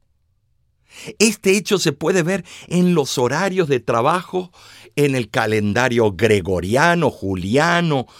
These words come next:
eh, corporaciones globales, en Europa el intento de modificar el calendario, eh, el domingo poniéndolo como séptimo día y el lunes como el primer día de la semana.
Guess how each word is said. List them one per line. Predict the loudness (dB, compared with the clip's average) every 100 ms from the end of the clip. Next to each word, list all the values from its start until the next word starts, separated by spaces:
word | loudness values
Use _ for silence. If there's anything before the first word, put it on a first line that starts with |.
| -20 -20 -18
eh, | -8 -4 -2 -2 -2 -2
corporaciones | -2 0 -4 -4 -4 -2 -2 -2 -4
globales, | -2 0 2 0 0 -2 -2 -4 -8 -8
en | -2 0
Europa | 0 2 2 2 0
el | 0
intento | -2 -2 -2 -2 -2 -2
de | -2
modificar | -2 -2 -6 -10 -12 -6 -4 -4
el | -4
calendario, | -4 -4 -4 -6 -6 -4 -2 -2 -6 -6 -8 -10 -14 _ _ _ _ _ _ _ -16
eh, | -12 -10 -12 -14 -18 -20 -20 _ -10
el | -6 -4
domingo | -2 0 2 4 4 2
poniéndolo | 2 -2 -2 0 -2 -2
como | -4 -6
séptimo | -4 -4 -4 -6 -4
día | -2 -2
y | -2
el | -4
lunes | -2 -2 -4
como | -6 -6 -6
el | -6
primer | -6 -4 -4
día | -2 -4 -4 -16 -6
de | -4
la | -4
semana. | -4 -2 -2